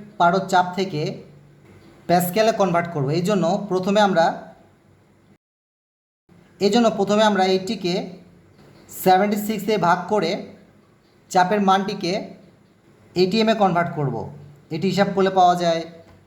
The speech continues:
ওয়ান পয়েন্ট জিরো ফাইভ টু সিক্স এটিএম। এবং যেহেতু আমরা এসআই সিস্টেম ব্যবহার করে গতিশক্তির মান নির্ণয় করব, কাজেই, কাজেই চাপের মান হবে প্যাসকেল এককে। এই জন্য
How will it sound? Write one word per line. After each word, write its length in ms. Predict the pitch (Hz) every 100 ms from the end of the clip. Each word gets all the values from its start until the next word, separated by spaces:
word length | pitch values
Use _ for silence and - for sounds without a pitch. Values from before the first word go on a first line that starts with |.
| _ _ _ - - -
ওয়ান 220 | 139 180 185
পয়েন্ট 260 | 208 202 196
জিরো 180 | 196 202 202
ফাইভ 220 | 196 190 185
টু 100 | - 202
সিক্স 300 | 180 226 240 -
এটিএম। 380 | 165 147 143 101 98 - - _ _ _ _ _ _ _ _ _ _ - - _ _ _ - - - - - - -
এবং 220 | 156 175 175
যেহেতু 300 | 143 202 208
আমরা 200 | 233 226 226
এসআই 220 | 196 214 208
সিস্টেম 320 | 214 202 226
ব্যবহার 280 | 196 190 202 196
করে 140 | 185 156
গতিশক্তির 420 | 170 175 190 202
মান 100 | 190
নির্ণয় 280 | 180 156 151
করব, 160 | 143 147 180
কাজেই, 340 | 185 180 165 190 - - - _ _ _ _ - _ - - -
কাজেই 340 | 196 196 180 185
চাপের 300 | 190 180 208 196
মান 200 | 185 202
হবে 220 | 208 170 190 208 - - _ _ _ _ _ _ -
প্যাসকেল 360 | 190 - 220
এককে। 280 | 190 180 143 139
এই 80 | 175
জন্য 220 | 208 196